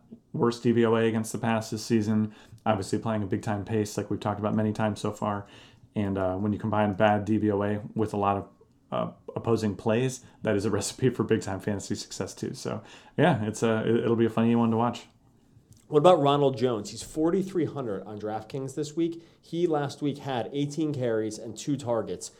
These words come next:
Speaker 2: He had forty-two of the running back snaps, forty-two to eleven over Peyton Barber.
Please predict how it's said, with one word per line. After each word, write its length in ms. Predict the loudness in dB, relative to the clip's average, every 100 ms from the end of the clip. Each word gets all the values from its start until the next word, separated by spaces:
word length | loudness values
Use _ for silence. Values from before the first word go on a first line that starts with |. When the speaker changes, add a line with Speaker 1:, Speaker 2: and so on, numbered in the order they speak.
| _
Speaker 2:
He 120 | -6 -2
had 200 | -2 -4
forty-two 500 | -2 0 0 0 0
of 60 |
the 60 | 2
running 240 | 0 0
back 180 | -2 -6
snaps, 320 | -6 -8 -8
forty-two 420 | -2 0 0 -4
to 140 | -4 -2
eleven 300 | 0 -2 -2
over 180 | -6 -8
Peyton 340 | -6 -6 -4
Barber. 420 | -2 0 -2 -6